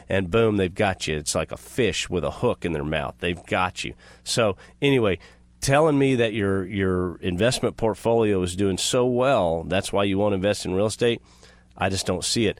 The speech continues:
And by the way, what's a hedge against inflation?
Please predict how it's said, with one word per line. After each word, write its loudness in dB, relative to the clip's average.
And -2
by 2
the 0
way, 2
what's 0
a 2
hedge 0
against -2
inflation? -2